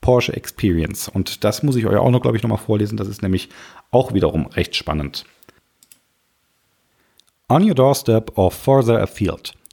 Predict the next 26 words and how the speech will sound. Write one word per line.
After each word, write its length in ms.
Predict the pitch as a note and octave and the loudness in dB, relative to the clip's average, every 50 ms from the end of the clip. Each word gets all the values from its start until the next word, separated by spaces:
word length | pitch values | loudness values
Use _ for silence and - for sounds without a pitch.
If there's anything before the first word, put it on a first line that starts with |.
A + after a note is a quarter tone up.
| - G#2+ | -8 -2
driving 400 | G2+ G2 G2+ B2 C3 C3+ A#2+ - | 0 2 2 4 4 2 0 0
pleasure 320 | - G2+ F2+ F2+ G2+ - | 0 -2 0 2 0 -2
is 120 | - - - | -2 -4 -8
a 20 | - | -8
constant 480 | - - F2+ F2+ E2+ - - E2+ E2+ | -6 -4 -4 -4 -4 -4 -4 -6 -6
factor. 440 | - - - - - E2 D#2 D#2 - _ _ _ - _ _ _ _ _ _ _ _ - | -4 -8 -10 -8 -10 -10 -10 -12 -14 _ _ _ -20 _ _ _ _ _ _ _ _ -6
The 100 | G#2 G2+ | -4 -2
best 280 | F#2 A#2+ C#3 - - | 2 0 0 0 0
way 140 | A#2+ A#2+ B2 | 2 2 2
to 100 | B2 - | 2 0
combine 360 | G2 - G#2+ F#2 A2+ G2+ G2+ | -2 -4 -4 0 0 0 0
driving 340 | G2 G2 F2+ F2+ A2 C3+ D3 | 0 0 0 -2 0 -2 -4
pleasure 340 | - - A2+ A2 G#2+ G#2 G2 - | -4 -2 -2 0 0 0 -2 -2
and 100 | - F2+ | -4 -6
the 100 | - F2+ | -6 -4
love 180 | F2+ F2 - - | -4 -4 -4 -6
of 140 | E2+ - - | -8 -10 -6
traveling? 420 | - F#2+ F2 F2+ G2+ A2+ D#3 G#3+ - _ _ _ _ _ - _ _ _ _ _ _ _ _ - | -2 -2 0 0 0 0 0 -2 -4 _ _ _ _ _ -20 _ _ _ _ _ _ _ _ 2
Tours 380 | - C4+ C4+ B3 - - - | 2 4 4 4 0 -2 -2
offered 260 | - C3+ - C#3+ B2+ | -2 -2 0 -2 -2
by 100 | - A2 | -2 -2
the 80 | G#2+ G2+ | -2 -2
Porsche 420 | - - - C3+ C#3 C3 - - | -6 -4 -4 -2 -2 -2 -4 -8
Travel 380 | - - - F#2 F2+ E2+ E2+ - - - | -12 -6 -2 -2 -2 -2 -4 -8 -10 -14
Experience. 680 | - - - - G2 E2+ D#2+ - - - - - - _ _ - - - - - - - _ | -20 -18 -10 -6 -6 -6 -6 -8 -12 -16 -18 -20 -20 _ _ -20 -20 -20 -20 -20 -20 -16 _
Along 320 | - A#2+ A#2 B2 C#3 D#3 | 0 2 4 4 2 0